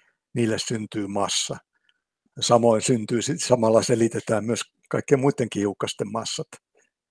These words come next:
tämän Higgsin kentän avulla. Ja tämä oli se, se hänen artikkelinsa ydin.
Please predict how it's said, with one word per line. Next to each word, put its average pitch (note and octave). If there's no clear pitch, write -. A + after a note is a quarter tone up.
tämän G2
Higgsin A#2+
kentän A2+
avulla. A2
Ja G#2+
tämä D3+
oli C#3
se, C#3+
se C#3+
hänen D3
artikkelinsa C#3+
ydin. A2